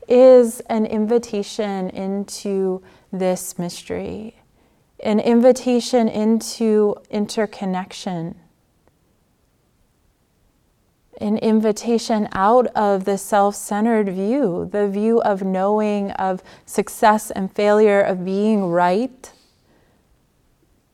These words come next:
It's a beautiful and sincere invitation. Will we accept this offer? The invitation from t-,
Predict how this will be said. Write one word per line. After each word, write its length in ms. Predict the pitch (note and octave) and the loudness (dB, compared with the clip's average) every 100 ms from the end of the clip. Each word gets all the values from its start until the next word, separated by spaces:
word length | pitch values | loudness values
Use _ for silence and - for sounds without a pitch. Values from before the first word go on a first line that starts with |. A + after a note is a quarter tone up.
| _ _ - | _ _ -8
It's 260 | A3+ - | -8 -4
a 100 | A#3+ | -2
beautiful 840 | G#3 G#3+ A#3 C#4+ C#4 C4 A3 G3+ - | 0 0 2 0 0 0 2 2 0
and 300 | G3+ G3+ G3+ | -2 -4 -6
sincere 1300 | - - G#3 G3+ - - G3+ A3 A#3+ G3 F3 E3+ F#3 _ _ | -8 -4 -2 -4 -8 -8 -4 0 0 0 -4 -6 -14 _ _
invitation. 1120 | G#3 G3 F#3+ F#3 G3+ F#3+ - F3 F3 F3 F#3+ F#3+ _ _ _ _ _ _ _ _ _ _ _ _ _ _ | -8 -6 -6 -6 -6 -8 -8 -8 -8 -10 -12 -16 _ _ _ _ _ _ _ _ _ _ _ _ _ _
Will 540 | G3+ G#3+ A3 A#3+ B3+ | -4 -2 2 2 2
we 280 | A#3 A#3 A#3 | 2 0 -2
accept 880 | - G#3 - - G3+ G3+ - _ - _ _ _ _ _ _ _ _ _ | -4 -10 -10 -8 -4 -4 -6 _ -20 _ _ _ _ _ _ _ _ _
this 260 | F#3+ F#3+ - | -10 -10 -8
offer? 600 | F3+ F#3 G3+ - - F#3+ - _ _ _ _ _ _ _ _ _ _ _ _ _ _ _ _ _ _ - | -6 -6 -6 -10 -12 -12 -18 _ _ _ _ _ _ _ _ _ _ _ _ _ _ _ _ _ _ -4
The 200 | G3+ G#3 | 0 4
invitation 720 | A3+ A#3 A3+ B3 A#3 B3 A3 | 4 6 4 2 0 2 0
from 280 | A3 G#3+ G#3 | 0 -2 -2
t-, 200 | - | -6